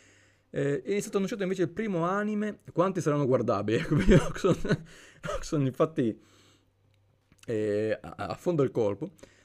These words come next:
<clears throat> Summertime Rendering, il primo anime di Disney Plus. Era stato annunciato che Disney Plus si sarebbe messa in proprio per fare dei,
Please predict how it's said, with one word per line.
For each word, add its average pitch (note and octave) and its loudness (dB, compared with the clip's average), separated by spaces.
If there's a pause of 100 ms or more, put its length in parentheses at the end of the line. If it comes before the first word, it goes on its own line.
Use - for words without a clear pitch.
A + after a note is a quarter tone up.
(120)
<clears throat> - 2
Summertime G#3+ 0
Rendering, A2 -2
il D#3+ 0
primo F3+ -2
anime G#3+ -2
di D3+ 0
Disney G3+ -6
Plus. - -6
Era - 0
stato C#3 0
annunciato C3 -2
che A#2 -6
Disney A2+ -6
Plus C3+ -2
si A#2+ -10
sarebbe A#2 0
messa B2 -4
in G#2 -8
proprio B2 -2
per G2+ -10
fare B2 -6
dei, A2+ -4